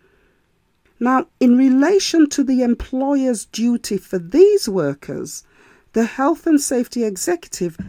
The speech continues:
has made it clear that despite the coronavirus crisis, compliance with occupational health and safety legal requirements remains with duty holders,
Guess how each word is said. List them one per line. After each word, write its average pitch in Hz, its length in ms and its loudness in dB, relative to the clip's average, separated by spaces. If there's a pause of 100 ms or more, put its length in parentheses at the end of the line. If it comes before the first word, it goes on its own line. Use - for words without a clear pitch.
has 240 200 -6
made 254 360 2
it - 160 -6
clear 311 680 -2 (540)
that 240 240 -2
despite 330 840 -2
the 254 140 -6
coronavirus 240 1080 -2
crisis, - 920 -6 (640)
compliance 262 880 0
with 202 160 -2 (160)
occupational 208 920 -4
health 247 480 -6
and 208 140 2
safety 233 560 -4
legal 196 420 -2
requirements 170 1120 -4 (420)
remains 247 880 4
with 190 520 -6
duty 240 540 0
holders, 151 760 -6